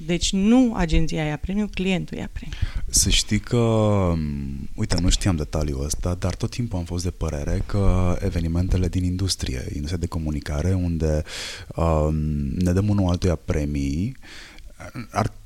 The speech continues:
Speaker 2: trebui să aibă și o altă parte a monedei, partea în care clientul este cel aplaudat la scenă deschisă, pentru că a avut curaj să pună în practică ideea, pentru că
Speaker 1: Da,
Speaker 2: a
Speaker 1: este
Speaker 2: dat
Speaker 1: premiat
Speaker 2: mâna liberă.
Speaker 1: clientul.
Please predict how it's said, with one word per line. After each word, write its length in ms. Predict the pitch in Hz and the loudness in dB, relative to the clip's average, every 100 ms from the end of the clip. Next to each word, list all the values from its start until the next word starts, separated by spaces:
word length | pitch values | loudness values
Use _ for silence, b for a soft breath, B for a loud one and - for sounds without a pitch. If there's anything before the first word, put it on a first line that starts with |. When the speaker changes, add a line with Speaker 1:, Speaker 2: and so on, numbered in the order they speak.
| - | -4
Speaker 2:
trebui 380 | - 110 98 120 | 0 2 4 4
să 160 | - 117 | 4 4
aibă 440 | 113 120 127 127 | 2 4 4 4
și 1120 | 123 - 127 131 131 123 117 107 101 92 80 - | 4 4 4 4 6 6 6 4 4 2 0 2
o 200 | 90 101 | 4 6
altă 200 | 104 95 | 4 2
parte 320 | 90 - 85 | 2 2 0
a 40 | |
monedei, 640 | 82 78 76 71 73 92 | 0 0 -2 -2 0 0
partea 340 | - 90 - 95 | 0 -2 0 0
în 100 | 90 | 0
care 200 | 87 87 | 0 -2
clientul 520 | - 95 107 101 80 | 0 2 2 2 -2
este 260 | 73 - 73 | -4 -4 -2
cel 220 | - 76 | 0 0
aplaudat 640 | 73 73 71 69 76 - | -2 -2 -2 -2 -2 -2
la 100 | 76 | -4
scenă 300 | - 82 78 | -2 -2 -2
deschisă, 520 | 78 - - 82 - 98 | -2 -4 -4 -2 0 0
pentru 460 | - 104 98 92 - | 0 2 4 2 0
că 220 | 85 76 | -4 -4
a 140 | - 78 | -8 -6
avut 220 | 87 151 | -4 -2
curaj 260 | - 95 95 | 0 2 2
să 120 | - | 0
pună 280 | - 85 76 | -4 -2 -2
în 100 | 73 | -2
practică 440 | 80 80 - - | -4 -6 -8 -8
ideea, 560 | 69 67 80 87 92 - | -8 -4 -2 0 -2 -2
pentru 320 | 92 90 - | 0 0 -2
că 120 | - 87 | 0 0
Speaker 1:
Da, 40 | |
Speaker 2:
a 40 | |
Speaker 1:
este 280 | 247 - 80 | 0 -2 0
Speaker 2:
dat 180 | 90 101 | 0 0
Speaker 1:
premiat 240 | 85 87 - | 0 0 0
Speaker 2:
mâna 100 | 82 | 0
liberă. 340 | 85 92 110 | -2 -2 0
Speaker 1:
clientul. 340 | 120 135 165 | 0 -2 -6